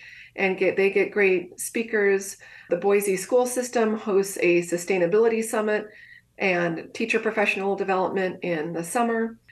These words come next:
Boise State is working on our, part of our sustainability program for our campus. And so all sorts of different avenues there.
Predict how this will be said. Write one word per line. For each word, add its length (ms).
Boise 360
State 340
is 180
working 480
on 360
our, 580
part 200
of 120
our 220
sustainability 920
program 580
for 120
our 100
campus. 640
And 440
so 440
all 180
sorts 380
of 180
different 340
avenues 520
there. 400